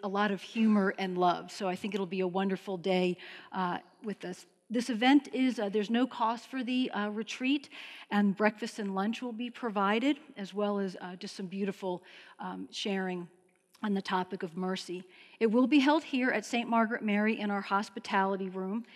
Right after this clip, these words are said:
And as the flyer indicates, you've got contact information here, but we ask if you could please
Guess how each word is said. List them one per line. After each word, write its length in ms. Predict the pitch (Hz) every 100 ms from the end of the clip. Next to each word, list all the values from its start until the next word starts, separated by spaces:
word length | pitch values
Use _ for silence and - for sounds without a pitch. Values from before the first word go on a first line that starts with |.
| - - - -
And 320 | 214 208 214 -
as 200 | 202 196
the 80 | 220
flyer 360 | 247 240 240
indicates, 480 | 233 240 226 247 233
you've 120 | 214
got 160 | 208 -
contact 500 | - 226 226 220 -
information 640 | 208 - 214 208 196 214
here, 240 | 202 202 202
but 140 | 202
we 120 | 208
ask 300 | 208 214 -
if 80 | 208
you 80 | 214
could 160 | 196
please 380 | - 220 214 208